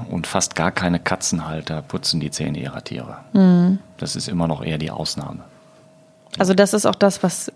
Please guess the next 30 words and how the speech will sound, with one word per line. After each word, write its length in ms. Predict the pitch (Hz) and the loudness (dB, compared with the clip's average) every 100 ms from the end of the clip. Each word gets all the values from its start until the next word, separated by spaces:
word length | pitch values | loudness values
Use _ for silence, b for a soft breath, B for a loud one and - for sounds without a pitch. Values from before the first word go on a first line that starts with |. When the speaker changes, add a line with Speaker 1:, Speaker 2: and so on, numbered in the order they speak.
| - | -10
Speaker 2:
was 480 | 240 226 202 185 - | -6 -4 -2 -4 0
du 120 | 196 | 4
jetzt 180 | 190 185 | 4 4
in 80 | 185 | 4
den 40 | |
letzten 260 | 190 - 185 | 4 2 2
fünfundzwanzig 680 | 185 185 180 175 170 170 | 4 2 0 -2 -2 -2
Jahren 360 | 175 170 170 170 - - - | 0 0 0 -4 -12 -20 2
Speaker 1:
So 180 | - | 4
im 100 | - | 4
Berufsalltag, 800 | - 117 113 92 90 92 90 - - - | 4 2 2 0 0 0 0 -4 -16 -8
ja, 260 | 92 78 80 | -4 -2 -2
wenn, 360 | 90 92 90 85 | 0 2 2 2
wenn 140 | 87 | 2
die 60 | 87 | 4
Leute, 640 | 87 92 95 92 90 92 | 2 2 0 -2 -2 -4
wenn 280 | 85 90 90 | -4 -2 0
wir 120 | 90 | 0
über 200 | 90 87 | 2 0
Zähne 240 | 85 101 98 | 2 2 2
sprechen, 500 | - 95 87 92 90 | 0 -2 0 2 4
wenn 100 | 90 | 2
ich 100 | 87 | 2
gefragt 420 | 90 - 87 - | -2 0 -2 0
werde 380 | 90 87 85 85 | 0 2 2 2
oder 460 | 85 85 85 82 80 | 2 2 2 2 0
wenn 380 | 85 82 82 87 | -4 0 0 0
ich 160 | - - | -4 -2
selber 300 | 92 90 87 | 0 2 0
frage, 480 | - 85 82 80 | 0 0 0 -2